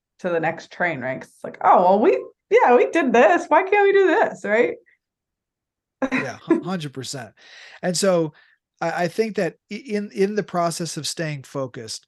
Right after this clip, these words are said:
Speaker 2: you have to really decide, what is your business about? And the biggest mistake that you can make is continually adding things onto your business. Adding things onto the business should be avoided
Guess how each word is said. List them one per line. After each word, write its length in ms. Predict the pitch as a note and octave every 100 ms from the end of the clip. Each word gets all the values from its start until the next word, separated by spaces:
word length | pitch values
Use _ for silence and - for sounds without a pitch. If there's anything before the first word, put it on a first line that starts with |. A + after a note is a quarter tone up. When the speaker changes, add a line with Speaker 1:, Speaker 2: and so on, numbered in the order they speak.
| _ _ _ _ _
Speaker 2:
you 160 | D#3 D#3+
have 320 | D#3+ F#3 F#3
to 120 | F#3+
really 320 | D#3 E3 D#3+
decide, 540 | D3 C3+ D#3+ C#3+ C#3 B2+
what 260 | D#3+ D#3 E3
is 140 | D#3+
your 120 | D#3 C3
business 440 | C3+ A#2 B2 -
about? 440 | G#2+ G#2+ - _ _ _ _ _ _ -
And 460 | D#3+ D#3 D3 C3+ - _ _ _
the 80 | D#3+
biggest 400 | B2+ G3 A#3 -
mistake 440 | G3 E3+ - E3+ F3
that 80 |
you 120 | F3 D#3+
can 200 | D#3 D3
make 300 | D3 C#3 E3+
is 100 | D#3
continually 760 | E3 C#3 E3 F3 F3 E3 D3+
adding 440 | D3+ D3 D3+ D3+ C#3
things 460 | C3 D3 C3+ A#2+ -
onto 400 | B2+ B2 A#2+ A#2+
your 180 | A#2+ A#2
business. 580 | A2 G#2+ - A2 - - _ _ _ _ -
Adding 440 | D#3+ F3 F3+ F3
things 320 | D#3 E3 D3+
onto 320 | D3 C#3+ C#3+
the 100 | C3
business 500 | B2 C3 A2 - - -
should 240 | - E3+
be 140 | D3+ D3+
avoided 640 | C3 B2 D#3 D3 A2+ G#2